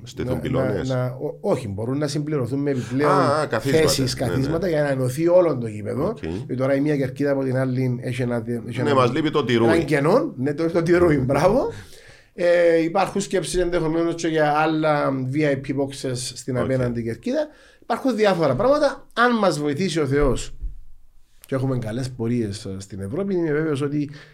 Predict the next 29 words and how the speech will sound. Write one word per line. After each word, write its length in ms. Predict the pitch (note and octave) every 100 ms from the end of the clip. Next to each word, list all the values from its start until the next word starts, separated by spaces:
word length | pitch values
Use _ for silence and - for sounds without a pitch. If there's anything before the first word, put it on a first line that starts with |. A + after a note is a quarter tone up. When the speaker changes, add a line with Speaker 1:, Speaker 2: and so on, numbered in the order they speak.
| _ _
Speaker 2:
η 200 | D3+ D3+
διαχείριση, 1000 | C#3+ D3 C3 C3 F3 D#3 C3 B2 G#2+ G2 - _ _ _
η 140 | A#2+ B2
οικονομική 580 | A#2+ A#2+ A#2 A2+ C#3
του 140 | C3+ B2+
Άντρου 240 | C#3 C3
Καραπατάκη 800 | A#2+ A2+ G#2 G2+ - G#3+ A3+ G#3+ - - - -
θα 200 | - C#3
μας 240 | C3+ C3
επιτρέψει 640 | B2 A2 G#2 G#3 - -
να 140 | E3+ C3+
δούμε 360 | E3 E3+ E3+ E3 - - -
και 160 | - C3+
περαιτέρω, 560 | C3+ B2+ A#2+ D#3 D3+
Speaker 1:
Οκ. 80 | D3 F2+ G2 - - - - - - - - A#2+
Speaker 2:
α, 120 | A#2+
Speaker 1:
Ε, 200 | A2 - A2+ A2+ A2+ G#2+ - -
Speaker 2:
ανέλυξη 500 | B2 C#3 C3+ C3 B2+
του 80 |
γήπεδου. 240 | A#2 G2 F#2+
Speaker 1:
γιατί 440 | A#2+ C#3 C#3+ G3 G#3+
ε, 80 | G3 - -
ε, 20 | D3
δίνεται 440 | C3 C#3+ C3+ B2+
όλη 240 | A#2 A2
την 180 | G#2 G2+
εξέδρα 360 | G#2 - G#2 G2
στους 200 | G2 F2+
φιλοξενούμενους; 840 | F2+ E2+ - E2 D#2 D2 C#2 -